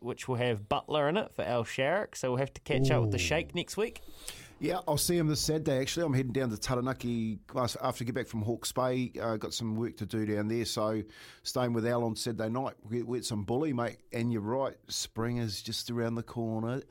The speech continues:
Speaker 3: Izzy, this is the time. This is the time to get it full up. So let's just,
Speaker 2: Mm.
Speaker 3: let's just be patient, all right? Let's be patient. Let's be smart.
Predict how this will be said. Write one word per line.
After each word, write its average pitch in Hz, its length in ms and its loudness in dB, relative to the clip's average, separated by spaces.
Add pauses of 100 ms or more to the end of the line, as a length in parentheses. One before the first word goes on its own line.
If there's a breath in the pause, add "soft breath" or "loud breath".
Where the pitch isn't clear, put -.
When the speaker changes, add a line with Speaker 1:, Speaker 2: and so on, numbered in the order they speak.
(600 loud breath)
Speaker 3:
Izzy, 135 340 2
this 123 280 0
is 151 180 -2
the 185 120 4
time. 104 680 0 (440 soft breath)
This 123 180 -2
is 131 140 -4
the 147 100 -2
time 107 340 -2
to 90 80 -6
get 87 120 -4
it 67 80 -8
full - 240 -10
up. - 140 -16 (580)
So 90 220 -4
let's 123 260 -2
just, - 260 -4
Speaker 2:
Mm. 170 400 -8
Speaker 3:
let's 160 160 0
just - 180 -2
be 190 120 0
patient, - 540 0 (280)
all 110 100 -2
right? 147 240 0 (160)
Let's - 140 -6
be 208 140 -4
patient. 185 520 -2
Let's 165 160 -4
be 214 140 -2
smart. 160 460 0